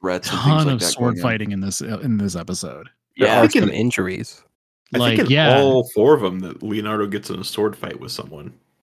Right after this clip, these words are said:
Speaker 4: which has not
Speaker 2: Yeah.
Speaker 4: happened. I mean, th-, that's the same amount of sword fights he's gotten in this whole series, in
Speaker 1: Yeah.
Speaker 4: these four <laughs> episodes.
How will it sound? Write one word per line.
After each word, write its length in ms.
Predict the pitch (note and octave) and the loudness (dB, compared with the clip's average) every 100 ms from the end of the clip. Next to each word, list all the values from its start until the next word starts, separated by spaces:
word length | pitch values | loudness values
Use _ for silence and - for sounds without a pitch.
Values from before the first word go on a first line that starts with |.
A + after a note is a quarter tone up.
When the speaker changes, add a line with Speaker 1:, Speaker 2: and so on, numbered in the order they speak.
| - | -10
Speaker 4:
which 160 | A2 | -4
has 140 | G#2 A#2+ | -4 2
not 180 | B2+ | 2
Speaker 2:
Yeah. 100 | B2 | 2
Speaker 4:
happened. 440 | G#2 G2 F#2 F2+ F2 | 2 -2 -4 -10 -6
I 80 | G#2+ | -2
mean, 240 | A#2 G#2+ - | 0 0 -2
th-, 140 | G2+ - - - _ _ - | -6 -6 -20 -20 _ _ 2
that's 220 | C#3+ F3 | 2 4
the 120 | D#3 | 4
same 260 | B2+ C#3 C3 | 4 4 6
amount 320 | G#2+ G#2 G2 | 4 4 2
of 60 | G2+ | 0
sword 280 | G#2 G#2 - | -2 -2 -2
fights 240 | G#2+ - | -4 -4
he's 120 | G#2+ | -4
gotten 380 | G2+ G2 F2+ G2+ | -2 -2 -4 -8
in 140 | G2+ G#2 | -8 -8
this 260 | G2+ - - | -8 -10 -12
whole 260 | - A#2 G2 | -6 -2 -2
series, 580 | - - F2+ - - - - - _ | -4 -8 -8 -10 -14 -18 -20 -20 _
in 80 | G#2+ | 0
Speaker 1:
Yeah. 100 | G#2+ | 0
Speaker 4:
these 160 | A2 | 0
four 200 | G2+ G#2 G#2+ | -2 -2 -2
<laughs> 0 | |
episodes. 720 | B2+ B2 - - B2 - | -2 -4 -2 0 -2 -4